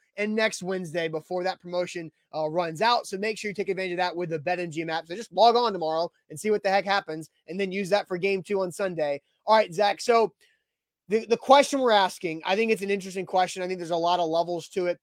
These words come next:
What percentage of the Titans offense should be built around Derrick Henry this season? I will have you go to the chat,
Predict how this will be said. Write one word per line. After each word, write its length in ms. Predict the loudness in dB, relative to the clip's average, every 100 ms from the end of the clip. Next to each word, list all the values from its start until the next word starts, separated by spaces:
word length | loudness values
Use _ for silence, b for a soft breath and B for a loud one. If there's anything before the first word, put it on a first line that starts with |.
| _ -10
What 300 | 2 2 2 -4
percentage 600 | -4 -2 -2 0 -2 -4
of 120 | -8
the 80 | -10
Titans 420 | -6 -6 -6 -2
offense 640 | 0 0 -2 -10 -10 -16 -20 _ _
should 720 | -12 -6 4 6 6 4 -4 -14 _ _ -12
be 180 | -4 -2
built 400 | -2 0 2 2 0
around 420 | -2 0 0 -2
Derrick 380 | 0 2 2 -2
Henry 300 | -10 -6 -4
this 240 | -6 -8
season? 580 | -10 -4 -4 -2 -2 -4 -8 _ _ _
I 140 | 0 2
will 120 | 2
have 260 | 2 0 -2
you 320 | -4 -4 -2
go 200 | -2 0
to 60 |
the 80 | -2
chat, 500 | -6 -4 -2 -2 -6